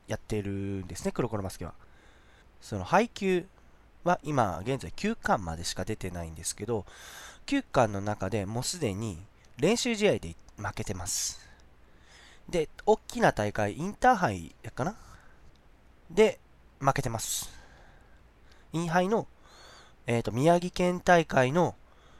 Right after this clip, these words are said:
予選、宮城県予選で、ま、確か負けてますね。はい。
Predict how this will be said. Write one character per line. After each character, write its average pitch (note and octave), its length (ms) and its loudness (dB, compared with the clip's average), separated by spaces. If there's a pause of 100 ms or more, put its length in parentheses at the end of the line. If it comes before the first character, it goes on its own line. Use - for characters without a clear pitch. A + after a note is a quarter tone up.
(260)
予 C#3 120 2
選、 D#3 400 2 (800)
宮 D3+ 240 0
城 F#3 200 -4 (280)
県 F#3+ 300 0
予 F#3+ 120 2
選 F#2 320 -2 (180)
で、 E3+ 280 0
ま、 C3 160 -8
確 - 180 0
か F#2+ 80 -4
負 F#2+ 140 -4
け A2+ 80 -2
て G#2+ 80 -6
ま G2+ 100 -4
す - 120 -10
ね。 - 140 -18 (1400)
は G#2+ 160 -2
い。 D#2 100 -10